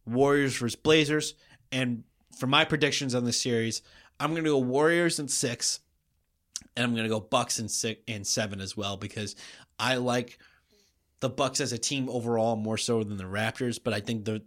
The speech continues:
Kawhi Leonard is gonna give this Bucks team hell because he's just been giving every team hell he's played. <laughs> So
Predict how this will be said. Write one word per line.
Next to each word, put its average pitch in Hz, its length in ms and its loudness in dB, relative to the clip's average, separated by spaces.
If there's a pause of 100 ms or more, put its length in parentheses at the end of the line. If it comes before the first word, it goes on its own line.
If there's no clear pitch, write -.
Kawhi 113 380 0
Leonard 107 240 0
is 104 100 -4
gonna 107 160 -2
give 104 240 -4
this 101 140 -4
Bucks - 260 -4
team 104 200 -8
hell 110 400 -6 (540)
because 107 300 -6
he's 110 220 -4
just - 180 -4
been 98 220 -4 (160)
giving 113 320 0
every 113 260 -4
team 127 240 -2
hell 120 240 0
he's 113 220 -4
played. 120 360 0
<laughs> - 40 -8
So 107 360 4